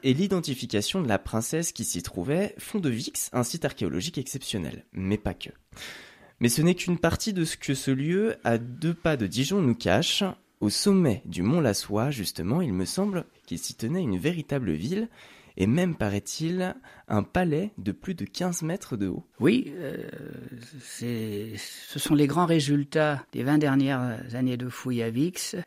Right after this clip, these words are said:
Speaker 2: Ces résultats ont démontré l'existence d'une organisation sur le plateau supérieur du mont Lassois, d'une organisation quasi urbaine,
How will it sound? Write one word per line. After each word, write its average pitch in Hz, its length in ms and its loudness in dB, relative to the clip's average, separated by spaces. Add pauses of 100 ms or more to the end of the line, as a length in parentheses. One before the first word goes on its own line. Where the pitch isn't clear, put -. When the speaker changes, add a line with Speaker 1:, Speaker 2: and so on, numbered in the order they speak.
(120)
Speaker 2:
Ces - 180 -10
résultats 127 580 -2
ont 120 120 0
démontré 135 960 2
l'existence 131 960 -2
d'une 110 320 -6
organisation 127 1040 0 (400)
sur - 220 -14
le 107 80 -8
plateau 113 260 -8
supérieur 117 540 -6
du 113 60 -6
mont 113 120 -4
Lassois, 113 440 -10
d'une 113 180 -10
organisation 117 680 -10
quasi 127 360 -2
urbaine, 139 580 0